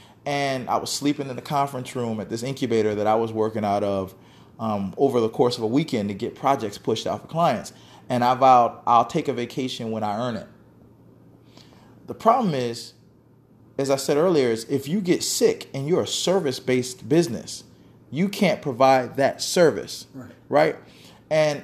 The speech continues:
Speaker 1: I mentioned earlier about being resource constrained. There's a lot of things we don't put in place, like health insurance when you're an entrepreneur,
Speaker 2: Right.
Speaker 1: right? And so you're doing this to your own detriment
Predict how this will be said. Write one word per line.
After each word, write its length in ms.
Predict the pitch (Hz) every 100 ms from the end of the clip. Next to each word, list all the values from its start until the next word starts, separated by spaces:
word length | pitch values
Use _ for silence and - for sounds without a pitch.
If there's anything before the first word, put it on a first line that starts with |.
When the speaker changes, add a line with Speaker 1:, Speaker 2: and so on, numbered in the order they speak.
| -
Speaker 1:
I 100 | 135
mentioned 380 | 151 190 196 175
earlier 260 | 147 170 156
about 220 | 139 120
being 260 | 139 127 110
resource 460 | 156 - 135 135
constrained. 760 | - 123 - - 123 117 117 - - - - - -
There's 140 | 160 190
a 40 |
lot 140 | 190 196
of 80 |
things 180 | 196 151
we 80 | 139
don't 200 | 175 127
put 160 | - 143
in 80 |
place, 400 | 156 247 147 -
like 160 | 170 165
health 220 | 208 220
insurance 440 | 170 - 143 92 139
when 120 | 131
you're 60 |
an 60 | 123
entrepreneur, 560 | 117 120 131 131 101 - - -
Speaker 2:
Right. 100 | - - -
Speaker 1:
right? 220 | 135 160 - - - - - -
And 160 | 160 160
so 480 | - 170 165 147 - - - -
you're 200 | 147 208
doing 440 | 196 165 240 233 165
this 200 | 160 -
to 140 | 165
your 180 | 147 143
own 260 | 143 123 101
detriment 600 | 143 139 143 113 101